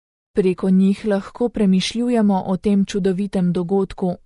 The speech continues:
ki je preoblikoval zgodovino in dal smisel bivanju vsakega človeka. Samega dogodka vstajenja evangelisti sicer niso opisali, je nadaljeval papež.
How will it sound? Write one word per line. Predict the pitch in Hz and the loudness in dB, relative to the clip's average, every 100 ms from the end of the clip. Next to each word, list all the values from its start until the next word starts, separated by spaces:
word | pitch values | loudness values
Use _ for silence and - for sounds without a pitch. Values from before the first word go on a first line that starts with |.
| - | -12
ki | - | -6
je | 185 | -4
preoblikoval | 180 202 185 175 185 - 196 214 214 | -4 -4 -2 -2 -2 -2 -2 0 -2
zgodovino | 190 185 175 180 196 233 240 214 - | -4 -4 -2 -2 -2 0 0 -2 -2
in | 220 220 | -2 0
dal | 214 220 | 0 -2
smisel | - 233 226 214 190 175 | -2 0 0 0 -2 -4
bivanju | 170 190 175 180 185 | -2 -2 0 0 0
vsakega | 190 - 190 180 180 180 | 0 -2 -2 -2 -4 -6
človeka. | 170 196 175 180 165 180 170 - _ _ _ _ | -6 -6 -2 -4 -4 -8 -8 -12 _ _ _ _
Samega | - - 185 180 196 220 | -10 -4 -2 0 0 2
dogodka | 202 185 208 226 - 214 | 0 2 0 0 -2 -2
vstajenja | 190 - 185 180 185 185 214 208 - | -2 -4 -4 -2 -2 0 0 0 -4
evangelisti | 180 185 180 190 226 240 - 208 | -4 -2 0 -2 -2 -6 -4 -4
sicer | 185 202 175 226 220 220 | -2 -6 -4 -2 0 0
niso | 233 240 - | 0 -2 -2
opisali, | 180 175 202 185 - 190 180 170 _ - | -4 -4 -4 -4 -2 -2 -2 -4 _ -6
je | 185 | -4
nadaljeval | 180 175 180 180 180 175 | -2 -4 -4 -4 -4 -6
papež. | 170 180 180 180 175 | -6 -6 -6 -6 -6